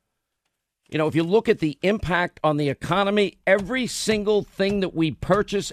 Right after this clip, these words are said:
and buy, starting with filling our gas tanks, heating and cooling our homes, every store you go to, every item you buy in every store you go to, we're now paying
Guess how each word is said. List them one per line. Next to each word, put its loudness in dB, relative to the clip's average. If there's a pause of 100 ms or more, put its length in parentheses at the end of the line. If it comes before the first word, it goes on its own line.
and 0
buy, 0
starting 0
with 4 (420)
filling 0
our 2
gas 0
tanks, 0
heating -2
and 0
cooling 0
our 0
homes, 0 (300)
every 4
store 0
you -2
go 2
to, -2
every 0
item -2
you 0
buy 2
in 0
every 0
store -2
you -2
go 0
to, -2 (280)
we're 0
now 0
paying 0